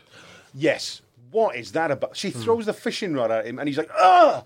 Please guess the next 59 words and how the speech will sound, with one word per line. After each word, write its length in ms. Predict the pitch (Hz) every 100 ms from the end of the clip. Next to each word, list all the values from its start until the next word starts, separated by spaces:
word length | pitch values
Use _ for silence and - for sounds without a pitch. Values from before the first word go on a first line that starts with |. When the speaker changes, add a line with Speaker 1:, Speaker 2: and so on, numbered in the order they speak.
| -
Speaker 2:
Yeah. 200 | 143 135
Speaker 1:
Like, 140 | 135
it's 140 | 269 339
a 80 | 269
fishing 500 | - 359 - 330 285
rod. 220 | 160 98
Speaker 2:
It's 160 | -
like 140 | 190 175
Naked 280 | 165 - 131
Gun 200 | 156 147
when 80 |
they 60 | 131
get 120 | 131
the 60 | 123
pillow 340 | - 151 113
thrown 220 | 156 240
Speaker 1:
Yes, 180 | 214 -
Speaker 2:
at 60 | 339
him. 60 |
Speaker 1:
yes, 540 | 349 - - - 311 -
<laughs> 60 |
yes, 280 | 330 262 -
it 340 | 415 349 349 -
is. 180 | 784 855 240 - -
It's 220 | 285 -
like, 140 | - - - -
that's 260 | 311 -
not 240 | 320 269 -
gonna 200 | 349 339
take 260 | 320 320
him 180 | 330 330
out. 340 | 330 285 -
Speaker 2:
No, 260 | 139 131 117 113 _
but 100 | 160
it 80 | 165
does. 440 | 233 240 127 - _ _ _ -
He 80 |
gets 200 | 165 202
his 140 | 175 156
legs 260 | 190 185
caught 180 | - 143
up 180 | 120 -
in 80 | 107
it. 80 | - - -
Speaker 1:
<sighs> 260 | - - -
God. 380 | - - - - - - _ _ _ _ -
Speaker 2:
And 200 | 139 151
then, 300 | 156 143 165
um, 240 | 151 151 143
she 340 | - 147 143
jumps 300 | 156 160 -
off 180 | 151 -
the 100 | 143
top 220 | 147 139
of 80 | 131
the 100 | 139
Eiffel 260 | 131 127 123
Tower. 340 | 147 143 104 -
Speaker 1:
Yeah. 240 | 120 123